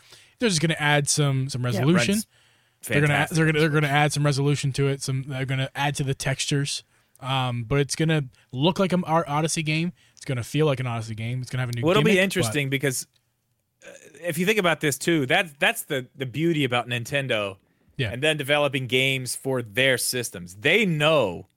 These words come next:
Speaker 2: they know the parameters they have to work within. You know what I mean?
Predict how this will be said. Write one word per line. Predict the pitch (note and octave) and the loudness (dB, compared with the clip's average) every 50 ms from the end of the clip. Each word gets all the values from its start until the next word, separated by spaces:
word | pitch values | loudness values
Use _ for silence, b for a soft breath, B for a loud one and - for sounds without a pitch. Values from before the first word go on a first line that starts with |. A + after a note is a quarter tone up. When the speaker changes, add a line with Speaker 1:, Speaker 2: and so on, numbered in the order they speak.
| _ _ _ _ _ _ _ _ _ _ _ _ _ | _ _ _ _ _ _ _ _ _ _ _ _ _
Speaker 2:
they | - F3+ G#3+ G3+ | 2 2 4 4
know | F#3+ G3+ G#3 | 4 4 4
the | F#3+ E3+ | 2 2
parameters | - - D3+ D3 D3 D3+ D3+ D3 C#3 C3+ B2+ A#2 C3 | 0 0 2 2 2 2 2 2 0 0 0 0 0
they | C3 A#2+ | 0 0
have | B2+ C3 B2 A2+ | 2 0 -2 -4
to | - B2 | -4 -8
work | A2 A2 A#2+ B2 A2+ - | -4 -2 0 0 0 -2
within. | A2+ G#2 - A#2+ A2+ F#2 E2+ F2+ | -6 -4 -4 -2 -2 -2 -4 -6
You | G2+ | -4
know | A#2 | -2
what | A#2+ A#2+ | -2 -2
I | A#2 | -2
mean? | B2 B2 B2 B2+ | -2 -4 -6 -8